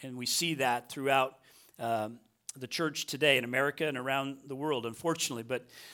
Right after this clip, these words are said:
and part of their argument is that doctrine and practice must change with the times, that somehow our current culture means that doctrine has to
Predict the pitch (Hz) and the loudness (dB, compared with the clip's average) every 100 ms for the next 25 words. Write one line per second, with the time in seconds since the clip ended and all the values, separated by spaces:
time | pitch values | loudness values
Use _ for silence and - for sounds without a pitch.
0 | - - 135 208 214 180 175 160 196 175 | -20 -16 2 6 6 6 6 8 6 6
1 | 151 170 185 160 147 147 160 139 151 170 | 4 4 4 -2 2 6 6 8 6 6
2 | - 196 196 160 160 160 165 165 - 180 | 2 0 2 2 2 2 6 6 6 -2
3 | 165 170 185 - - 165 160 175 170 - | 2 4 4 4 2 6 4 2 0 0
4 | 165 170 175 170 220 202 151 107 104 - | 0 0 -2 2 6 8 8 4 -4 -4
5 | - 165 160 160 160 156 147 156 160 156 | 0 0 4 6 8 6 6 6 6 0
6 | 180 165 160 - 170 165 170 160 160 156 | -2 -2 -2 -2 -2 -2 -2 0 -2 -2
7 | 156 165 - - - 120 143 135 160 135 | -4 -4 -6 -16 -8 2 4 4 0 2
8 | 143 139 - 160 165 160 | 2 2 0 0 0 -2